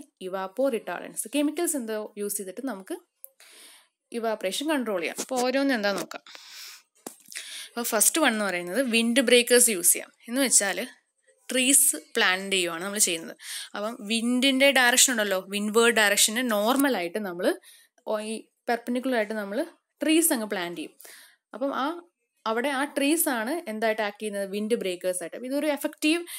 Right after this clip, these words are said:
ഏം, മെഷർ തന്നെയാണ് for reducing evaporation loss. ഓക്കെ, അപ്പം പ്ലാന്റ്സിനെ നമ്മളിങ്ങനെ റോസ് ആയിട്ടായിരിക്കും ഗ്രോ ചെയ്യുന്നത്. അതായിരിക്കും അവിടെ വിൻഡ് ബ്രേക്കർ ആയിട്ട് ആക്ട് ചെയ്യുന്നത്.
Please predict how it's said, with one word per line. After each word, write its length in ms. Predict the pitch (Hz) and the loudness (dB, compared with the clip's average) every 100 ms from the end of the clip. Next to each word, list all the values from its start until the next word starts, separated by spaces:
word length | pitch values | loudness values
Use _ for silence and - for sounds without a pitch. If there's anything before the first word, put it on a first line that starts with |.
| - - | -14 -12
ഏം, 360 | 269 262 262 269 269 262 | -8 -6 -4 -4 -2 -2
മെഷർ 280 | 262 277 277 | 0 2 2
തന്നെയാണ് 460 | 247 208 180 175 - - | 2 -2 -6 -8 -12 -10
for 220 | 226 214 208 _ - _ | -2 -2 -2 _ -20 _
reducing 420 | 202 202 208 226 | -4 0 0 -2
evaporation 720 | 196 185 175 170 170 - 190 180 | -2 -2 -2 -4 -6 -8 -10 -10
loss. 260 | - - - - - - _ | -10 -8 -10 -12 -20 -20 _
ഓക്കെ, 160 | 240 214 | -8 -6
അപ്പം 200 | 185 254 262 - | -4 -4 -6 -10
പ്ലാന്റ്സിനെ 480 | - 226 220 226 294 | -2 0 2 2 2
നമ്മളിങ്ങനെ 380 | 269 247 247 247 | 2 0 -2 0
റോസ് 380 | 240 214 226 262 | 2 4 4 6
ആയിട്ടായിരിക്കും 560 | 247 220 214 196 190 330 - _ _ _ _ _ _ _ _ _ _ _ _ _ _ _ _ - | 6 4 2 0 0 -2 -2 _ _ _ _ _ _ _ _ _ _ _ _ _ _ _ _ -2
ഗ്രോ 180 | 226 220 | 2 4
ചെയ്യുന്നത്. 460 | 202 175 156 160 269 359 - - | 2 -2 -6 -6 -6 -6 -10 -12
അതായിരിക്കും 380 | 233 254 214 220 | -2 0 0 2
അവിടെ 140 | 196 196 | 0 0
വിൻഡ് 260 | 190 196 | -2 -4
ബ്രേക്കർ 260 | 196 208 202 | -2 -2 -2
ആയിട്ട് 200 | 190 190 | -4 -4
ആക്ട് 240 | 196 202 | -8 -8
ചെയ്യുന്നത്. 300 | 196 160 - | -12 -12 -16